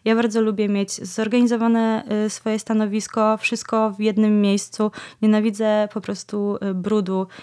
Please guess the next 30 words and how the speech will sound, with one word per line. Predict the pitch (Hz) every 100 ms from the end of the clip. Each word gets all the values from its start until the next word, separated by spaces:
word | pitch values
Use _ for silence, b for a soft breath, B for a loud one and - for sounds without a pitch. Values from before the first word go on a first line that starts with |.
| B B
Nienawidzę, | 208 208 214
jak | 220
ktoś, | 220 220
o, | - 208
nie | 220 196
wiem, | 185 185 - - 214 196
jak | 202
czasami | - 208 214 202
widzę, | 202 185 190
że | 180 180 180 B B B -
są | 180 196 185
zostawione, | 196 - 208 202 196 196
nie | 185
wiem, | 175 180 190
milion | 208 208 208
łyżek | 214 202 180 180
poplamionych | - 185 190 185 175 175 175 175
na, | 190 175
leży | 180 180
na | 180 175
blacie. | 170 175 -
No | 190
nie, | 202 208
nie, | 196 175
nie, | 175
to | - 196
dla | 185 185
mnie | 180
nie, | 175 175
e, | 165